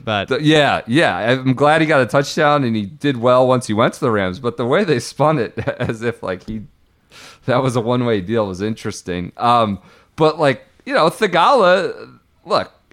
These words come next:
Speaker 2: you don't know what's, they really latched onto it. They talked about, like, he's driving his own car. He's, you know,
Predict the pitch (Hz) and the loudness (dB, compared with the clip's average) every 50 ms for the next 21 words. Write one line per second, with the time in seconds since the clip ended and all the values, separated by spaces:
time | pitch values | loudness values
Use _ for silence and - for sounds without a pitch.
0 | _ - 226 220 196 180 151 135 139 135 131 - - - - _ _ _ _ _ | _ -2 -2 0 2 2 2 2 2 0 0 -6 -14 -20 -20 _ _ _ _ _
1 | _ _ _ _ _ - 175 175 165 180 185 180 160 151 151 147 139 - - 139 | _ _ _ _ _ -2 -2 0 0 2 2 2 2 4 2 2 2 0 0 0
2 | 123 110 95 82 80 78 78 - 104 98 - 123 123 123 127 127 127 113 123 123 | 2 2 0 -2 -4 -6 -8 -8 -6 -2 0 0 0 2 2 2 2 2 0 -2
3 | 117 131 131 113 - - 120 113 120 135 139 135 135 131 120 120 135 131 135 127 | -2 -4 -6 -6 -4 -2 -2 0 0 0 0 -2 -4 -4 -2 -2 -2 -2 -4 -6
4 | 113 - 139 131 120 101 90 85 87 90 92 90 - - - - 110 117 120 113 | -4 0 0 2 2 2 2 0 -2 -6 -8 -10 -12 -16 -18 -14 -12 -8 -6 -4
5 | 107 98 92 90 90 | -2 -2 -2 -4 -6